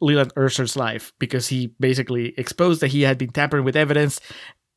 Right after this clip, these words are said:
<laughs> not only did Urser lose his job, he went to prison where,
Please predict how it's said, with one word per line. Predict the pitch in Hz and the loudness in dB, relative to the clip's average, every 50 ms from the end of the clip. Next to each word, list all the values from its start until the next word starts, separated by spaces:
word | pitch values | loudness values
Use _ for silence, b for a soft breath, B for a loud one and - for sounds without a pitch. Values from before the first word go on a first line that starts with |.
| - 120 - | -6 -4 -4
<laughs> | - - | -2 0
not | 147 170 196 165 | 2 2 4 4
only | 180 175 190 180 160 151 | 4 4 4 2 2 2
did | 113 143 143 - - | 2 2 0 2 2
Urser | 147 147 143 135 147 139 143 - | 2 2 2 4 2 0 0 0
lose | 147 135 135 143 143 | 2 2 2 2 2
his | 147 127 113 | 2 0 0
job, | - - 127 131 147 160 - - | 2 2 4 4 4 2 0 0
he | 143 165 180 | 0 2 4
went | 143 147 131 - | 4 2 2 2
to | 123 | -2
prison | - - 151 156 175 175 - 196 214 254 247 B B B B 147 120 | -4 0 0 2 2 2 2 2 2 2 -2 B B B B -14 -8
where, | B 135 151 180 185 175 180 190 | B 2 2 4 4 4 2 2